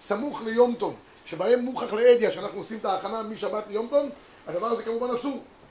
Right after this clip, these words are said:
לשים הפל-, על הפלטה, האישה מזדרזת, יש לה, אה, ארוחה חלבית, ולשים שם כל מיני בלינצ'סים על ה-, על הפלטה, כדי שאנשים יבואו מהבית כנסת, לא, אין דבר כזה. לשים ישירות על הפלטה עד שלא מגיע זמן צאת הכוכבים. צריך ללמד את הנשים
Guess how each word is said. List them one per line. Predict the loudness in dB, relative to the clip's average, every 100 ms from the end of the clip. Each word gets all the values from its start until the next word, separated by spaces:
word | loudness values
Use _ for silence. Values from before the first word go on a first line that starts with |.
| -10 -6
לשים | -4 -4
הפל-, | -2 -4
על | -4 -4
הפלטה, | -2 0 0 -2 -8 -14 -20 -10
האישה | -4 -2
מזדרזת, | -2 0 0 2 0 -2
יש | -6 -4
לה, |
אה, | -4 -4 -6 -8 -8
ארוחה | -8 -6 -6 -4
חלבית, | -4 -2 -4 -4 -14 -20 -8
ולשים | -6 -6 -6
שם | -6 -6
כל | -4 -4
מיני | 4 4 4
בלינצ'סים | 0 -6 -8 -6 -4
על | -4
ה-, | -6 -8 -12 -20 -8 -2
על | 0
הפלטה, | 0 0 0 0 -2
כדי | -2 -2
שאנשים | -4 -4 -6
יבואו | 0 2
מהבית | 2 -2 -4
כנסת, | -4 -4
לא, | -2 0 0 -2 -16 -20 -20 -6
אין | -2
דבר | 2 0
כזה. | 0 -4
לשים | -4 -4 -6 -6
ישירות | -6 -8 2 2 2 -4
על | -8
הפלטה | -4 -4 -4 0
עד | 2 2 -2
שלא | -4 -4
מגיע | -4 -4 -6
זמן | -4 -4 -4 -6 -16 -20 -20 -16
צאת | 0 2
הכוכבים. | 2 0 -4 -6
צריך | -6 -6
ללמד | -2 0
את |
הנשים | -2 -6 -8 -8